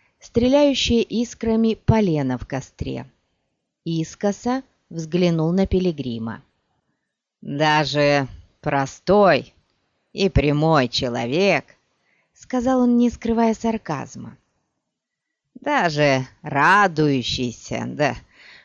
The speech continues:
что там, прямо-таки ликующий, должен понимать, что политика —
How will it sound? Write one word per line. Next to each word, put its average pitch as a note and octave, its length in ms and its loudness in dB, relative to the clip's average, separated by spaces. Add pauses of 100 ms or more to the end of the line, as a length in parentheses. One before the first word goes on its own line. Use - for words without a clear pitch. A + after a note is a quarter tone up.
что - 340 -4
там, C3 220 -8
прямо-таки D3 840 0 (300)
ликующий, D3+ 1300 2 (1200)
должен B3 580 0
понимать, F#3 680 2
что - 280 -4
политика — C3 1000 -2